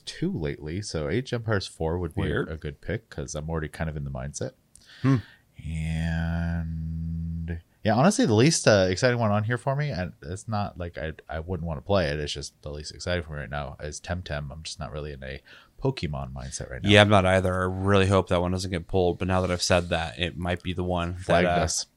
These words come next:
Speaker 2: yeah, that, uh, lands. But, um, but yeah, I'm hoping for Armored Core six for sure, just because I'm, like, halfway through that game. It would be nice to,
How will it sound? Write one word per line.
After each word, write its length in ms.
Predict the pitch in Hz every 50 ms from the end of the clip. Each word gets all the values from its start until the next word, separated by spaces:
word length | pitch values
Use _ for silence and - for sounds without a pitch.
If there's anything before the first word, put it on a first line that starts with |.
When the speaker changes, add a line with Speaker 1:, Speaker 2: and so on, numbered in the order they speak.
| _ _ -
Speaker 2:
yeah, 200 | 87 87 87 87
that, 260 | 85 90 90 90 90
uh, 240 | 87 87 85 82 87 - - _ - - - _ -
lands. 580 | 90 92 92 95 92 87 85 87 87 - - - - - - - _ -
But, 300 | 90 85 - 95 98 95
um, 400 | 95 95 95 92 90 87 85 90 - - - - - - - -
but 80 | 117
yeah, 80 | 113 104
I'm 80 | 107
hoping 220 | 110 120 110 139 135
for 100 | - 131
Armored 180 | 123 120 113
Core 120 | - 127 117
six 380 | - - 117 120 113 - - -
for 200 | - - 107 98
sure, 440 | - - - 107 101 104 104 101 98
just 260 | - - - - -
because 420 | 101 - - 104 98 95 90 90
I'm, 140 | 90 90 90
like, 160 | 90 90 -
halfway 300 | - 101 92 92 - 92
through 180 | - - 92 90
that 160 | 87 85 -
game. 240 | - 92 90 90 87
It 40 | 85
would 140 | 87 85 90
be 80 | - 87
nice 320 | 90 87 87 85 - - -
to, 260 | - 87 85 85 85